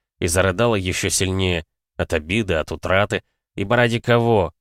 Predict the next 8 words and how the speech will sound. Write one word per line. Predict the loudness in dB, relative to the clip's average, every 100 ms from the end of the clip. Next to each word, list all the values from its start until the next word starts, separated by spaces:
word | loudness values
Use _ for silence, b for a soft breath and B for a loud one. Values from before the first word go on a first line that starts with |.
| _ _ -4
ради | 0 0 0
кого | 0 2 2
расстался | 0 0 -2 0 2 2 -2
с |
земным | -4 -2 -2 0 -2 -2
бытием | -6 -6 -4 -2 -4
её | -6 -8 -6 -6
Тхус? | -6 -6 -6 -6